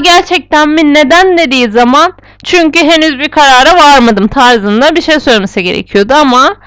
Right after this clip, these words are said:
burada sebebini yemek ve mutfağı sevdiğini söylemiş. O yüzden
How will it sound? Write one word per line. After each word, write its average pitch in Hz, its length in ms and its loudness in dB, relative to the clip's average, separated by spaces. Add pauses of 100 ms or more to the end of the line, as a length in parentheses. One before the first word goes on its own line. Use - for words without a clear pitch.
(260)
burada 302 320 0
sebebini 277 800 -2 (200)
yemek 311 400 0
ve 302 100 0
mutfağı 302 520 0
sevdiğini 185 580 -4 (720)
söylemiş. 370 920 -2 (600)
O 320 100 -4
yüzden 294 580 0